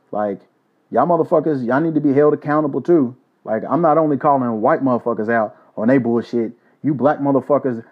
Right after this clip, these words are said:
y'all be on the same stupid ass shit too. Like, as a whole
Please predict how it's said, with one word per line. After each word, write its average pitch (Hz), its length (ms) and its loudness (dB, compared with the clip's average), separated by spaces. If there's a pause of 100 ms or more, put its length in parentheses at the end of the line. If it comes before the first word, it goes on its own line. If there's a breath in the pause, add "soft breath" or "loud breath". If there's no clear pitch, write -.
(100)
y'all 127 180 2
be 139 160 0
on 131 120 0
the 107 80 -4
same 151 440 -2
stupid 151 340 0
ass 143 260 2
shit 123 220 -2
too. 104 300 0 (760 soft breath)
Like, 117 340 0
as 120 220 0
a 110 80 0
whole 180 640 4